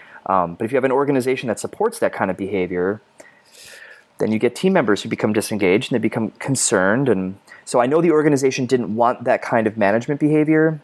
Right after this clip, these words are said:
And so I would have probably tried to work with that manager a little bit more to figure out if it's a trust issue, if it's a lack of sophistication issue.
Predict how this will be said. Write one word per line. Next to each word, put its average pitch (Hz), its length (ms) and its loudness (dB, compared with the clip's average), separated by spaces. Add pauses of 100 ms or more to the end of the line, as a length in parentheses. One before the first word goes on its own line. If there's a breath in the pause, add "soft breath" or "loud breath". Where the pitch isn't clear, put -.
And 110 160 -6
so 101 540 2
I 110 80 4
would 110 120 2
have 104 200 -8
probably 135 580 2
tried 120 280 0
to 113 60 2
work 110 200 0
with 113 80 -2
that 107 160 0
manager 101 340 -2
a 101 40 2
little 101 160 2
bit 104 140 2
more 98 200 2
to 90 60 -2
figure 101 360 -2
out 92 320 2 (720 soft breath)
if 123 140 -2
it's 117 100 -4
a 117 60 -2
trust 123 340 -2
issue, 120 300 2
if 110 60 -2
it's 117 100 -4
a 113 40 0
lack 107 220 0
of 113 80 -6
sophistication - 800 -2
issue. 101 540 0